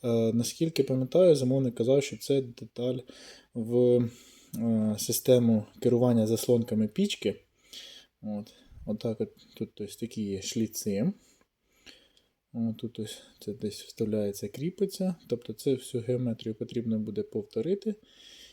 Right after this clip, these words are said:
І їх там, е, замовник казав, що дві штуки таких стоїть. От, ну, відповідно, е, ця права, і потрібно буде зробити ліву. От, що з цього получиться, покажу далі,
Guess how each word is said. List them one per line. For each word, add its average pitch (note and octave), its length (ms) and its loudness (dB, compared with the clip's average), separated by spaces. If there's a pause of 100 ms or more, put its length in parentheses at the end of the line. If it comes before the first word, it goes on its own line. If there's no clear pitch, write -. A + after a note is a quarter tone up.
(160)
І C3+ 260 -6 (1400)
їх B2+ 220 0
там, A2 280 2
е, A2+ 340 2 (200)
замовник B2 420 4
казав, A2+ 240 0
що - 120 -10
дві A#2+ 180 -2
штуки - 320 -8
таких E3 340 -4
стоїть. F#3+ 440 -4 (580)
От, C3 240 -6
ну, E3+ 120 0
відповідно, B2 540 2 (240)
е, G#2+ 220 -12
ця G#2+ 320 0 (580)
права, F#3 460 -2 (300)
і C3 200 -8
потрібно B2 420 -6
буде G#2 200 -6
зробити G2 400 -8
ліву. F#2 300 -10 (880)
От, F#2+ 140 -12
що - 180 0
з C#3+ 60 -8
цього C3 200 0
получиться, G#3 600 -2 (180)
покажу A#2 320 -6
далі, C3+ 340 -2